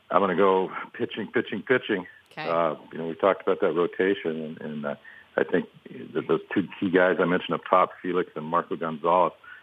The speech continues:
Speaker 1: if they're good, this rotation looks pretty good. And, and Marco, I think, has been, been really the story of the spring where he's come from, uh, and Felix, as we mentioned. But, you know, if you can get four or five starters,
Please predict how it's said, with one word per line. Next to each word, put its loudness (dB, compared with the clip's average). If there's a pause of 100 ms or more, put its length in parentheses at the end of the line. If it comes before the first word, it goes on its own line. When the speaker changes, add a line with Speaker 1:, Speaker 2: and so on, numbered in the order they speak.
(180)
Speaker 1:
if -4
they're 2
good, 0 (120)
this -14
rotation -8
looks -14
pretty -4
good. -4 (240)
And, -12
and -10
Marco, 4
I 2
think, -8
has -20
been, -4 (440)
been -4
really 4
the -6
story 4
of 2
the -4 (100)
spring 0
where 2
he's -4 (100)
come -2
from, 0 (420)
uh, 2
and -8
Felix, 2
as -6
we -2
mentioned. -2
But, 2
you -16
know, -4
if -6
you 2
can -2
get 4 (520)
four 2
or -6
five 0
starters, 0